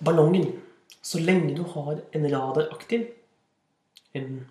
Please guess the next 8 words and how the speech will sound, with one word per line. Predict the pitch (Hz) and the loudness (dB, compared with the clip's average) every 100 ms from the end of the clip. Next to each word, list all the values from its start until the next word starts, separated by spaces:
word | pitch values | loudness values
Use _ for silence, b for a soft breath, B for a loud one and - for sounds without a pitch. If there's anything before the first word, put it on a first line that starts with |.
| _ _ | _ _
så | - 160 | -10 -6
vil | 143 131 | -4 -4
det | 139 - 143 | -4 -6 -8
alltid | 139 - - 226 - - _ _ _ _ | -8 -12 -2 -2 -2 -12 _ _ _ _
dukke | 156 156 - | -8 -4 0
opp | 165 - - - - | 0 0 -12 -20 -10
en | 143 | -8
Team | - 139 135 147 | -6 -6 -4 -4